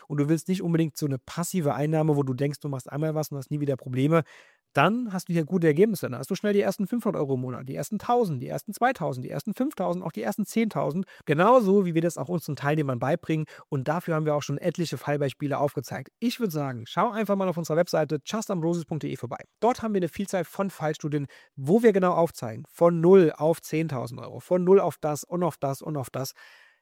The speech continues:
Schau es dir einfach an. Du wirst dich da wiedererkennen. Egal an welchem Punkt du bist.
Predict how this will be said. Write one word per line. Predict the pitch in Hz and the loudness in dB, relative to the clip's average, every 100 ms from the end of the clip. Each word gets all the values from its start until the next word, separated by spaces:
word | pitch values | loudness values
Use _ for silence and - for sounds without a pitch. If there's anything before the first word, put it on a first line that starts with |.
| _ | _
Schau | - 202 | 4 4
es | |
dir | 196 | 4
einfach | 160 151 | -2 -4
an. | 135 127 - | -6 -8 -6
Du | 139 | 2
wirst | 190 - | 2 0
dich | - | -2
da | 143 | 0
wiedererkennen. | 156 139 - 135 - | 2 0 -2 -12 -10
Egal | 156 131 151 190 | -10 -2 2 2
an | 180 | 2
welchem | 170 165 | 0 -2
Punkt | 151 170 | -6 -6
du | 135 | -4
bist. | 135 120 | -4 -4